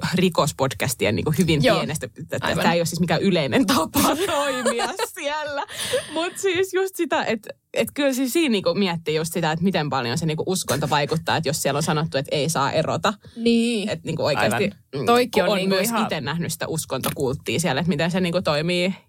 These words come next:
Speaker 1: Ja sitten, että mieluummin nähdään se pakokeino siinä, että se niinku pitää tapattaa se puoliso, niin onhan se nyt ihan hirveä asia.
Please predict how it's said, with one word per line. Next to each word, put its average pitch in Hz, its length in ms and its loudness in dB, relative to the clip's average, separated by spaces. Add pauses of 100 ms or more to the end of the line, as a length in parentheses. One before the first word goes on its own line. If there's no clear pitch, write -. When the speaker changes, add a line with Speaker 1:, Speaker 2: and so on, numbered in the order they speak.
Speaker 1:
Ja 175 60 2
sitten, - 360 0 (120)
että 160 200 -2
mieluummin 147 380 2
nähdään 147 240 2
se 156 120 -2
pakokeino 135 500 0
siinä, 117 260 0
että 143 160 -2
se - 80 -4
niinku 71 220 -8 (140)
pitää 73 240 0 (800)
tapattaa 160 480 4
se 165 140 0
puoliso, 131 360 2
niin 95 140 2
onhan 170 160 2
se - 80 -2
nyt - 160 -4
ihan - 180 -6
hirveä 190 300 -4
asia. 202 240 2